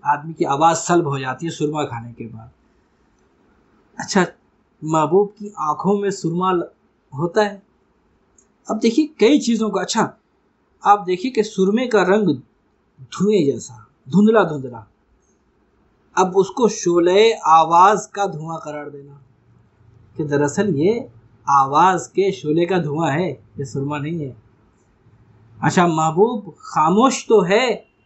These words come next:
लेकिन उसकी, उसकी आँखों से, उसकी खामोश आँखों से, अ,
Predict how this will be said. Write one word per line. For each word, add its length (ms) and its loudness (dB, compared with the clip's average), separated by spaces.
लेकिन 340 0
उसकी, 440 -4
उसकी 460 -6
आँखों 480 2
से, 500 2
उसकी 240 0
खामोश 520 4
आँखों 460 -2
से, 180 -2
अ, 200 -2